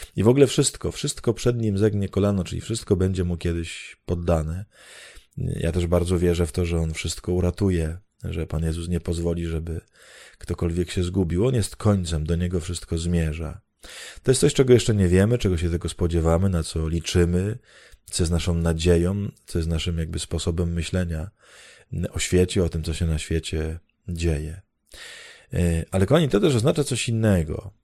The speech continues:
e, w takim naszym konkretnym myśleniu. Zobaczcie, że kiedy myślimy o końcu, to myślimy o tym, co nastąpi, czyli myślimy o tym, co właśnie teraz się jeszcze nie dzieje.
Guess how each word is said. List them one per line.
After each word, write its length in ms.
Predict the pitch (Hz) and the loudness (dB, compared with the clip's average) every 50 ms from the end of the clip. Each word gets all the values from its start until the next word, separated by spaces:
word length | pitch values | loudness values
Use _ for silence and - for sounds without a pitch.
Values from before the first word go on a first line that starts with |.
| _ - 131 | _ -12 -8
e, 640 | - - - - - 50 50 - - - - - - | -6 -4 -4 -2 -4 -4 -4 -4 -6 -6 -6 -8 -8
w 60 | - - | -8 -8
takim 240 | 92 - - 107 | -4 0 2 4
naszym 380 | 113 135 131 120 - 98 90 87 90 - - | 6 6 6 6 4 2 0 0 -4 -6 -4
konkretnym 600 | - 95 92 - 110 104 101 92 90 82 82 82 | -2 -2 2 4 4 2 4 2 -2 -2 -2 -2
myśleniu. 560 | 82 78 - - 85 78 73 73 - - - - _ _ _ _ _ - - - - - - - - - - - - _ - | -4 -6 -6 -4 -4 -4 -4 -6 -8 -12 -14 -16 _ _ _ _ _ -20 -20 -20 -20 -20 -20 -20 -20 -20 -20 -20 -20 _ -4
Zobaczcie, 400 | - 101 147 160 - - 185 151 | 0 2 2 4 6 6 4 6
że 320 | 143 139 131 127 - - - - - | 6 6 4 4 2 -2 -4 -8 -4
kiedy 160 | 110 98 98 | 0 2 2
myślimy 340 | 98 - - 180 170 190 - | 2 2 0 0 0 0 0
o 100 | - 110 | -2 -4
końcu, 920 | - - - 127 127 120 107 101 90 - - - 90 85 95 110 120 131 - _ _ - | -2 0 4 4 4 4 4 0 -2 -4 -6 -4 -4 -2 -4 -4 -6 -10 -14 _ _ -4
to 80 | - 98 | -2 0
myślimy 400 | 95 90 - 143 139 135 - - | 0 0 0 0 0 0 0 0
o 100 | 143 143 | 0 0
tym, 200 | - 151 135 123 | 2 0 -2 0
co 160 | - - 117 | 0 0 2
nastąpi, 1000 | 110 110 104 - - - - 120 113 104 95 87 80 - - 78 78 78 92 - _ _ _ - - | 2 2 2 0 0 0 2 4 4 4 4 0 -2 -4 -6 -8 -8 -8 -10 -16 _ _ _ -14 -8
czyli 140 | - 92 87 | -4 -2 -2
myślimy 360 | 90 85 - 120 107 - - | -2 -2 -2 -2 -2 0 2
o 140 | 113 113 107 | 0 0 2
tym, 200 | - 113 107 98 | 2 0 -2 0
co 280 | - 104 101 98 95 | 0 2 2 2 2
właśnie 300 | 92 95 92 - - 87 | 2 0 0 0 -2 -2
teraz 260 | - 104 107 110 104 | 2 2 2 2 2
się 120 | - - 92 | 2 0 -2
jeszcze 220 | 87 - - 90 | -2 0 -2 -2
nie 160 | 87 87 85 | 0 -2 -2
dzieje. 440 | 80 82 82 76 73 80 92 - 143 | -2 -2 -2 -2 -2 -2 -4 -4 -6